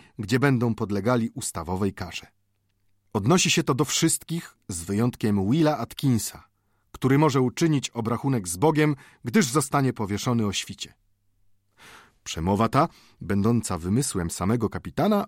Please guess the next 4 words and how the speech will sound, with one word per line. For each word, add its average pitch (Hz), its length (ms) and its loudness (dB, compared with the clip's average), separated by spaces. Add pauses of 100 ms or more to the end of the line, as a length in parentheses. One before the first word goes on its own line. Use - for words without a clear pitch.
wywarła 98 540 0
druzgoczące 101 840 -2
wrażenie. 87 500 -8 (800)
Will 127 180 4